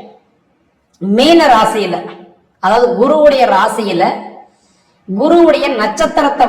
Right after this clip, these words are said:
வாங்கி, பூரட்டாதி நட்சத்திரம் அதாவதுன்றது நான்காம் பாதத்துல, குருவுடைய ராசியில, குருவுடைய நட்சத்திரத்துல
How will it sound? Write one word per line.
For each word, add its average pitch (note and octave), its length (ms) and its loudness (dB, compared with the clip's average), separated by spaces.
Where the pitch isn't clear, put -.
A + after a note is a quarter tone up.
வாங்கி, G#3+ 340 0
பூரட்டாதி B3+ 540 0
நட்சத்திரம் B3 500 -4
அதாவதுன்றது A#3+ 520 2
நான்காம் C4+ 540 2
பாதத்துல, G3+ 380 0
குருவுடைய B3+ 440 4
ராசியில, C4 520 0
குருவுடைய C#4+ 420 2
நட்சத்திரத்துல B3 760 -2